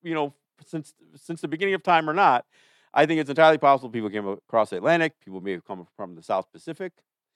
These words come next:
And whether a land bridge existed or not, there were certainly coastlines that could have been navigated to get here,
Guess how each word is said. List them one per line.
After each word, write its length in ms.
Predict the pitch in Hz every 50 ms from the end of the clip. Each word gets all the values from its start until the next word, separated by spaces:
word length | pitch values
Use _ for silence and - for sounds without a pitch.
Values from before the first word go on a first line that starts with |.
| _ _ _ _ _ _ -
And 360 | 117 123 123 123 120 120 113 - _ _ _ _ _ _ -
whether 340 | 113 123 120 120 113 120 -
a 80 | 117 113
land 300 | 110 127 147 170 170 151
bridge 200 | 156 151 127 135
existed 440 | 139 113 123 147 156 - - 127 127
or 60 | 123
not, 260 | 123 127 135 160 _ _ _ _ _ _ _ _ _ _ _ _ _ _ _ _ _ _ -
there 140 | 120 143 143
were 100 | 151 147
certainly 380 | - - 175 208 226 202 208
coastlines 640 | 156 - - 240 285 262 - - 135 117 110 110 98
that 160 | 101 113 104
could 120 | - 123 107
have 40 | 92
been 140 | 110 107
navigated 520 | 104 104 104 95 95 85 95 95 87 90 -
to 60 | 104
get 200 | 82 98 98 95
here, 340 | - 95 92 92 92 107